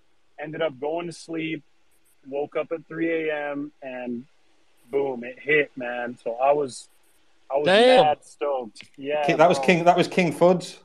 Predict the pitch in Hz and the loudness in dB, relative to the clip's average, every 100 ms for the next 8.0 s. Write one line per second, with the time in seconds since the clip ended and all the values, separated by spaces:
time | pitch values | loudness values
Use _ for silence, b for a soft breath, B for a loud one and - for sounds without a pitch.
0 | _ _ - - - 127 - - 147 170 | _ _ -20 -20 -10 -8 -8 -6 -4 -2
1 | 185 202 202 180 160 175 254 208 208 175 | -2 -4 -14 -18 -12 -12 -12 -16 -16 -16
2 | 123 113 117 208 214 185 170 185 190 175 | -12 -10 -12 -12 -14 -14 -12 -10 -10 -12
3 | 180 160 180 175 196 190 160 202 202 - | -16 -18 -14 -8 -6 -6 -6 -8 -10 -6
4 | 208 202 185 196 208 175 160 156 160 160 | 0 0 0 0 0 0 -4 -6 -4 -6
5 | 180 180 151 147 170 190 190 160 165 151 | -6 -4 -6 -6 -4 -2 -2 -4 -8 -10
6 | 147 - 143 _ 160 170 - 156 143 156 | -12 -14 -16 _ -6 -6 -6 -10 -8 -6
7 | 170 147 - 165 - - 180 _ - _ | -4 -6 -8 -10 -10 -12 -16 _ -20 _